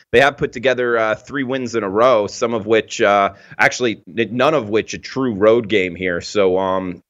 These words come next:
it, it, it is a different kind of, uh, ask to go on the road. In the last two games they went on the road versus Houston and Green Bay, dropped both of those. So I think you have that in, in, in your pocket.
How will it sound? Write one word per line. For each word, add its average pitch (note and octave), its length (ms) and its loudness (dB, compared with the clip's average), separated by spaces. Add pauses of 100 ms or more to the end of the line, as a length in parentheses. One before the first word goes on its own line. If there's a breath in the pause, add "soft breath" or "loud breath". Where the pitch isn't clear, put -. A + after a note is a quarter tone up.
it, C3 60 0
it, B2 600 0
it C#3+ 140 4
is D3 160 2
a D3 40 4
different C3+ 520 0
kind B2+ 260 2
of, G#2 180 -2
uh, G#2+ 300 4 (100)
ask A2+ 540 0
to A2+ 80 -8
go A2+ 200 0
on A2+ 160 -2
the G2+ 80 -6
road. A2 380 2
In G2+ 120 -2
the G2 80 -6
last A#2 320 2
two B2 140 -6
games A2+ 260 -2
they G2+ 100 0
went A2 160 -2
on G#2 80 0
the F#2+ 100 -4
road G#2+ 360 2 (260 soft breath)
versus C3+ 320 2
Houston B2 540 0 (100)
and B2 300 2
Green A2 300 -4
Bay, A2 220 4
dropped A#2 400 0
both A2 240 0
of G2 80 -4
those. G2+ 300 0
So G#2+ 100 -2
I G2+ 60 2
think C3 180 -4
you A#2+ 100 4
have G2+ 120 2
that G#2+ 220 2
in, G#2 160 -14
in, A2+ 160 2
in A2+ 360 -4
your G#2 140 -2
pocket. G#2+ 540 0